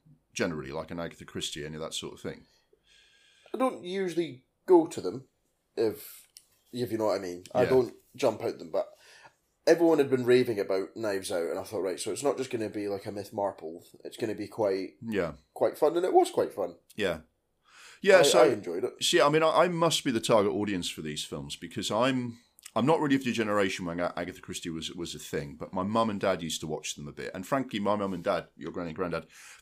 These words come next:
Speaker 1: they watched those old Hercule Poirot and Agatha,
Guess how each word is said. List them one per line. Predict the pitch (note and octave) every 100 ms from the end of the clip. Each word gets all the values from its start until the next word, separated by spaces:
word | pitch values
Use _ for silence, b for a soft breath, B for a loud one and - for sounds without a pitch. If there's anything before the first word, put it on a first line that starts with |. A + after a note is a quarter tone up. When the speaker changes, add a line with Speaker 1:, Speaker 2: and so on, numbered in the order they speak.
| -
Speaker 1:
they | C3+
watched | B2 A#2 -
those | G#2+ F#2+ F#2+
old | F2+ E2+ E2 - _ -
Hercule | F#2 E2 - D#2
Poirot | - E2+ D#2
and | D2+ D#2
Agatha, | D2+